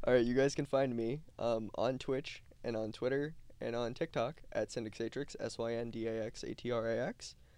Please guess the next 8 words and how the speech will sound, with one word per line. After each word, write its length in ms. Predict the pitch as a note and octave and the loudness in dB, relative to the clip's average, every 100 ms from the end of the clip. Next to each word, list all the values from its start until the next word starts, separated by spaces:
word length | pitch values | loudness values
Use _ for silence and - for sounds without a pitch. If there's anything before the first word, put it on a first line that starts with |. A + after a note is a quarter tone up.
| - - - | -20 -18 0
Um, 280 | A2 A#2+ A#2 | 6 6 6
and 140 | G#2+ A#2 | 2 -2
you 60 | |
can 140 | A#2+ B2 | 0 0
find 520 | B2 B2+ C3 C3 - - - - - - - | 4 4 4 2 -2 -6 -10 -10 -12 -12 -4
me 340 | C3 C#3 C3 - | 2 4 4 2
sometimes 500 | - - C3 A#2+ A2+ | 2 4 4 2 0
tweeting, 460 | B2 A2+ B2 D#3+ | 0 2 2 -2